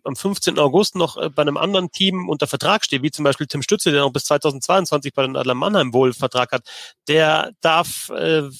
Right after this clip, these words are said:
gar nicht in der Saison zwanzig einundzwanzig für, in der N H L spielen. Ich weiß nicht mehr, ob das aktuell ist. Also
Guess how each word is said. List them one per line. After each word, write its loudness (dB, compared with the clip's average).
gar -2
nicht -6
in -4
der 2
Saison 0
zwanzig -2
einundzwanzig -2
für, 2
in -8
der 2
N -2
H -2
L 0
spielen. -4
Ich -20
weiß 2
nicht 0
mehr, 6
ob -2
das -4
aktuell 2
ist. -2
Also -2